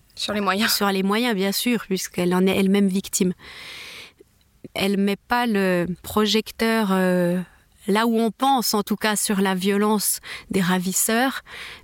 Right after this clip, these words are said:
Speaker 2: mais où elle, elle peut parler de comment leur violence résonne en elle et comment elle-même devient complètement imbibée et imprégnée par cette violence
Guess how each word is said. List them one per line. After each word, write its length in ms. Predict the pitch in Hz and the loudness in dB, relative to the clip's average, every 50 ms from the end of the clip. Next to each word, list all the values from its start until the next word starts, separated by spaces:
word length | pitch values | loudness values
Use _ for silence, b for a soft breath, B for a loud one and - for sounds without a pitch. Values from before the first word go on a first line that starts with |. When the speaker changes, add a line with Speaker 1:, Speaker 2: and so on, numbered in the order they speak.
| B | B
Speaker 2:
mais 180 | - 196 190 190 | 0 2 2 4
où 160 | 185 202 202 - | 4 2 2 0
elle, 220 | - 214 240 254 214 | 0 0 0 0 0
elle 100 | 196 180 | -2 -2
peut 180 | - - 196 | -2 -4 -4
parler 440 | - - 185 180 185 190 196 214 220 | -2 -2 -2 0 0 0 0 0 0
de 140 | 190 190 180 | 0 -2 -2
comment 480 | - - - 220 214 220 220 220 214 - B B B B - | -2 0 0 2 2 4 4 2 0 -2 B B B B -2
leur 420 | 185 196 208 247 294 285 226 208 | 0 2 4 4 2 2 0 -2
violence 500 | 180 170 208 196 196 226 240 226 - - | -2 0 0 2 2 2 2 2 0 0
résonne 480 | - - 220 220 208 190 220 214 208 190 | -2 -2 -2 -2 0 0 2 2 2 2
en 240 | 180 185 180 185 196 | 2 2 2 2 2
elle 280 | 220 262 285 277 196 - B B B B B B B B | 2 2 2 0 0 -4 B B B B B B B B
et 80 | 196 196 | -6 -6
comment 400 | - - 202 196 208 226 247 - _ | -4 -2 0 0 2 0 0 -2 _
elle-même 540 | - 208 214 208 208 220 233 247 277 277 269 - _ B B B B B B B B B B | -2 0 2 2 2 2 2 0 0 -2 -2 -4 _ B B B B B B B B B B
devient 680 | 180 180 185 247 254 240 214 202 220 233 240 233 247 294 - - _ | -6 -2 0 0 0 0 -2 -2 0 0 2 2 0 -2 -4 -8 _
complètement 560 | - 220 233 - - 226 - - 220 226 - - | 0 0 0 2 0 -4 0 0 0 0 0 0
imbibée 800 | - 220 226 208 190 202 214 185 185 220 226 233 247 262 277 392 - | -2 0 0 0 0 -2 -2 -2 -2 -2 0 0 0 -2 -4 -4 -4
et 140 | 208 190 190 | -2 0 0
imprégnée 540 | 196 202 - - - - 220 208 214 220 220 | 0 0 -2 -4 -4 -2 0 0 0 0 0
par 220 | - 196 - - | -2 -4 -4 -2
cette 220 | - - 185 170 | -4 -4 -4 -6
violence 600 | 180 170 175 185 180 185 202 226 247 247 - - | -4 -2 0 0 2 2 2 2 0 0 -2 -4